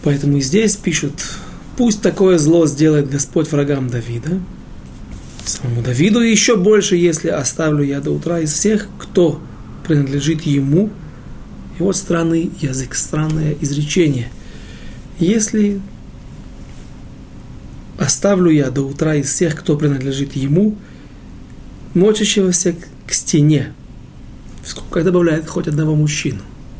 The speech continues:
Это немножко нам объясняет, и это идет в соответствии, это входит в с-, э, в со-, в соответствии с одним из объяснений, что Давид говорит по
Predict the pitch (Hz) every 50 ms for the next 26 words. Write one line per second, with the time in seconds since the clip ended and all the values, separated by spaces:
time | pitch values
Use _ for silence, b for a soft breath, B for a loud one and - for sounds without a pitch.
0 | - - - - - B B B B B B B B B B - - - - -
1 | 185 156 156 151 147 165 175 185 196 202 190 202 - 156 147 143 135 135 135 -
2 | - 160 165 156 139 127 131 - 143 143 135 - - 127 120 120 127 156 156 151
3 | 151 - - - 131 120 - - 185 175 147 - - - - - - - - -
4 | - - - 165 143 131 123 - B B B B B B B B B B B B
5 | B B B B B B B - - - - - - - - 247 220 214 180 175
6 | 156 160 165 - - - - - - - - 185 170 - - - - - - 151
7 | 151 147 170 165 151 151 - 160 147 143 - - - - 170 143 156 175 170 151
8 | 135 131 123 131 127 - - 139 127 127 151 175 185 180 - - - - - -
9 | - - - - - - - 147 - - 131 131 180 214 185 151 - - - -
10 | - - - - - - - - - - - - - - - - - - - -
11 | 139 131 120 127 131 165 220 190 160 151 - - - - - - - - 135 120
12 | 123